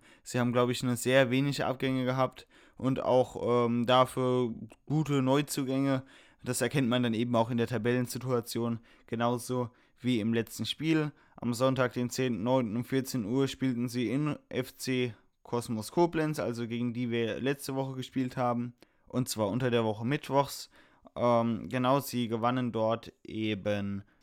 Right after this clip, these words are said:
null zu vier und wir gewannen zu Hause gegen Kosmos Koblenz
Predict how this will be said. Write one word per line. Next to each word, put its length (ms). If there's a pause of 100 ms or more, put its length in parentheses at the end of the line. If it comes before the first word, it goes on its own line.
(300)
null 240
zu 180
vier 340
und 240
wir 200
gewannen 420
zu 180
Hause 460 (240)
gegen 260
Kosmos 460
Koblenz 640